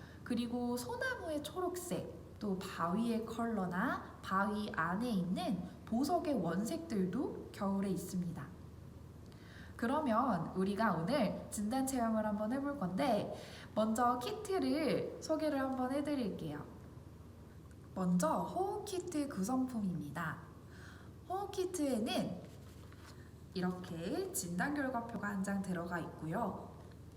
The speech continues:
그리고 우리가 웜톤과 쿨톤 색을 이해할 수 있는 옐로우 블루 베이스의 이해라는 활동지가 있습니다.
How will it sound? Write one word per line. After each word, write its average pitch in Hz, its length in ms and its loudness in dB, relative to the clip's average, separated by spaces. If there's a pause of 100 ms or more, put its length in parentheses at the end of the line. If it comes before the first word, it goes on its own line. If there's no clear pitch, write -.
(440)
그리고 269 600 0
우리가 220 280 4
웜톤과 294 680 2
쿨톤 415 420 -2
색을 262 420 0
이해할 220 420 4
수 214 200 0
있는 190 400 2 (540)
옐로우 269 400 2
블루 254 320 -2
베이스의 190 840 -2
이해라는 180 880 0
활동지가 302 580 -2
있습니다. - 480 -4